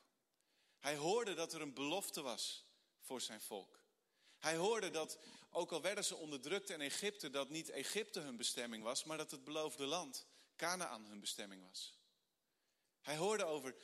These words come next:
over wonderen. Hij hoorde over alle beloften die werden gedaan. En daar leerde hij ook over de liefde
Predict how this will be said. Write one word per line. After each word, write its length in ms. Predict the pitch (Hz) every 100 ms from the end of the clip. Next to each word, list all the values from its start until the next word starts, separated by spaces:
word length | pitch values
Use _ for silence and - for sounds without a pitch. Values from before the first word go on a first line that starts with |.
| - -
over 240 | 123 123
wonderen. 480 | 117 165 190 143 113 - _ _ _ _ _ _ _ _ _ _ _ _
Hij 140 | - 135
hoorde 220 | 170 190
over 300 | 160 135 123 - -
alle 320 | 156 196 214
beloften 600 | 151 139 143 190 - 131 107 _ _ _ -
die 160 | 127
werden 220 | 139 147 131
gedaan. 500 | 131 127 143 127 - _ _ _ _ _ _ _ _ _ _ _ _ _ _ _ _ _
En 140 | 147 135
daar 260 | 170 196
leerde 340 | 185 202 208 151
hij 340 | 127 113 -
ook 220 | 131 131
over 280 | - 151 131
de 120 | 123
liefde 440 | 120 175 185 123